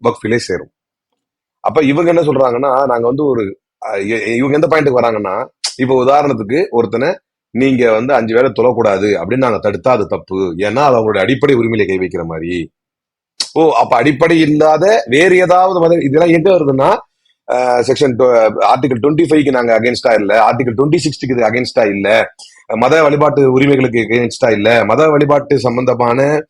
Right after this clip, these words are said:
மத ரீதியாக நிர்வகிக்கக்கூடிய சொத்துக்களுக்கு against-ஆ நாங்க இல்ல அப்படின்னு காட்டுறதுக்கு எங்க போயிட்டாருன்னா, அதான் இப்படி சுத்தி இப்படி வராப்புல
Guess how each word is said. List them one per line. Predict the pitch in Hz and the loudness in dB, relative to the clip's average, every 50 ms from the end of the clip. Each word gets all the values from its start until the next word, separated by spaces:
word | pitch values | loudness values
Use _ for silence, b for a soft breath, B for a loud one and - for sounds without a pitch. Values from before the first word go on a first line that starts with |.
| B B B B B B _ | B B B B B B _
மத | - 107 107 113 120 147 156 | -10 -4 -2 0 2 2 2
ரீதியாக | 151 151 139 139 147 147 147 | 2 0 0 2 2 2 2
நிர்வகிக்கக்கூடிய | 143 131 131 139 143 135 117 107 131 104 123 123 127 | 2 2 2 2 0 0 -2 -4 -4 -4 -2 -2 -2
சொத்துக்களுக்கு | 120 - 135 - - 160 151 147 135 120 120 | -2 -2 -2 -2 0 2 2 2 2 2 0
against-ஆ | 113 127 127 - - 127 | 0 0 -2 0 -2 0
நாங்க | 120 117 110 104 101 | 0 0 -2 -2 -2
இல்ல | 101 104 104 104 104 107 104 92 b b b b b _ _ - 107 | -2 0 0 2 2 4 2 2 b b b b b _ _ -4 -2
அப்படின்னு | 101 113 147 180 185 156 | 0 0 2 2 2 2
காட்டுறதுக்கு | - 131 135 135 135 131 113 110 101 98 | 2 0 0 2 0 -2 -2 -4 -2 -2
எங்க | 117 127 131 | 0 0 2
போயிட்டாருன்னா, | 117 123 113 107 101 92 90 85 87 107 123 | 0 0 2 2 0 0 -2 -2 -2 0 0
அதான் | 123 156 165 - - - | 2 2 0 -2 -6 -10
இப்படி | 107 98 98 120 135 123 107 | -10 -6 -4 -2 -2 -2 -2
சுத்தி | - - 123 - _ _ - 175 | -4 -8 -10 -12 _ _ -4 -2
இப்படி | 170 131 127 127 | 0 2 4 4
வராப்புல | 131 147 143 135 | 4 2 2 0